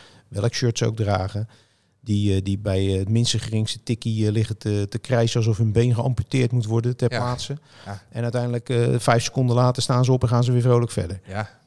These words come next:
Speaker 1: Nee,
Speaker 2: Ik
Speaker 1: maar
Speaker 2: ga nou niet over Paschal beginnen. Maar goed, ga
Speaker 1: Nee,
Speaker 2: door.
Speaker 1: ik, ik noem ook geen namen, maar
Speaker 2: Nee.
Speaker 1: ik zeg wel dat het, eh, maakt mij niet uit welk shirt ze aan hebben.
Speaker 2: <laughs>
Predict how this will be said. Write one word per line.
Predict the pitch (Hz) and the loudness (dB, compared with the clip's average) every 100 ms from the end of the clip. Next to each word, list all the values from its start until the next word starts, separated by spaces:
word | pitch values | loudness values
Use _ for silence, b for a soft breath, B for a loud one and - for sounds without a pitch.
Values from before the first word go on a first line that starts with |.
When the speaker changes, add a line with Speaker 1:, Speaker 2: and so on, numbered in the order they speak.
| _ | _
Speaker 1:
Nee, | - 92 | -10 -10
Speaker 2:
Ik | 117 | -4
Speaker 1:
maar | 117 | 2
Speaker 2:
ga | 139 | 2
nou | 131 139 | 4 2
niet | 160 170 | 2 0
over | 160 | 0
Paschal | 156 - 98 95 | -2 0 0 0
beginnen. | 120 92 92 104 | -6 -8 -8 -2
Maar | 139 | -2
goed, | 127 - | 0 0
ga | - | 2
Speaker 1:
Nee, | 240 | 4
Speaker 2:
door. | 247 | 2
Speaker 1:
ik, | 247 - | 0 -6
ik | 202 | -4
noem | 214 202 | 2 2
ook | - | 2
geen | 190 | -2
namen, | 202 151 120 156 | 0 0 0 0
maar | 131 | -2
Speaker 2:
Nee. | 101 98 | -4 -6
Speaker 1:
ik | - | -10
zeg | - 120 | -4 0
wel | 123 131 | 0 2
dat | 127 - | 0 -2
het, | 113 - | -8 -2
eh, | 117 117 | -2 0
maakt | 127 123 | 0 2
mij | 131 | 0
niet | 135 | 2
uit | 135 | 0
welk | 120 120 | 0 0
shirt | - 95 - | 0 -4 -4
ze | 92 | -8
aan | 90 | -8
hebben. | 87 127 - | -6 -8 -8
Speaker 2:
<laughs> | - | -12